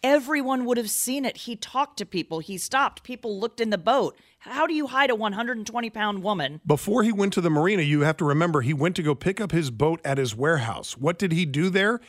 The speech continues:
Speaker 2: He looked at items online to buy, and he sent an email. Great point in the documentary. If your wife's body is in the back of your truck and you're on the way to dump her in the, in the ocean, do you send an email to your boss?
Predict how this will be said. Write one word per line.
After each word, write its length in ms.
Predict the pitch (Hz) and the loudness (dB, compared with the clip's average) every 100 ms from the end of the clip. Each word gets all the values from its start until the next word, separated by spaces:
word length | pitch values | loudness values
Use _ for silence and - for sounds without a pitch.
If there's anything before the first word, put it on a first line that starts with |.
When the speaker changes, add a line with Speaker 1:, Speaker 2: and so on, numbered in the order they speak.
| - _ | -20 _
Speaker 2:
He 160 | 165 | -6
looked 380 | 131 151 208 - - | -2 0 -2 -4 -10
at 300 | 151 139 131 - | -2 -2 -2 -8
items 460 | 127 151 175 175 147 | 0 2 2 0 -2
online 800 | 143 147 120 117 123 156 214 247 - _ _ - | 0 0 0 -2 0 0 0 -2 -8 _ _ -8
to 100 | 117 | -8
buy, 640 | 95 104 110 170 240 240 _ _ _ _ _ | 0 2 4 4 0 -6 _ _ _ _ _
and 140 | 156 143 | 2 2
he 140 | 156 | 2
sent 340 | - 185 214 - | 0 0 -2 -2
an 160 | 160 - | -4 -2
email. 540 | 190 196 120 76 - _ - | 0 2 0 -6 -12 _ -10
Great 340 | 135 185 254 | -2 -2 -2
point 280 | - 208 202 | -2 0 2
in 40 | 185 | 2
the 60 | |
documentary. 680 | 160 160 156 143 131 92 69 - _ _ - | 2 0 0 -2 -2 -2 -8 -20 _ _ -4
If 160 | 139 | -4
your 260 | 131 190 247 | 0 0 2
wife's 420 | 226 196 214 - | 2 2 2 -2
body 380 | 151 170 151 131 | 2 2 4 0
is 120 | 127 | 0
in 80 | 143 | -2
the 80 | 131 | -2
back 300 | 131 156 - | 0 -2 0
of 60 | |
your 140 | 165 170 | -2 -2
truck 400 | - 196 117 92 | -2 -2 -2 -4
and 160 | 135 131 | -6 -4
you're 200 | 143 185 | 0 2
on 80 | 196 | 2
the 40 | |
way 160 | 175 175 | 2 0
to 100 | 151 | 0
dump 400 | 107 143 185 - | -2 -2 -2 -2
her 180 | 175 170 | -2 -2
in 180 | 160 165 | 0 2
the, 100 | 170 165 | 2 0
in 200 | 160 170 | 0 2
the 100 | 170 | 2
ocean, 400 | 160 156 - - - _ _ _ _ _ _ _ _ - | 2 0 -4 -12 -18 _ _ _ _ _ _ _ _ -10
do 80 | 120 | -4
you 200 | 185 285 | 0 0
send 260 | - 254 | 0 0
an 80 | 196 | 0
email 320 | 139 170 196 | 0 2 0
to 160 | 190 190 | -2 -4
your 80 | 147 | -4
boss? 520 | 92 80 180 - | -4 -6 -6 -10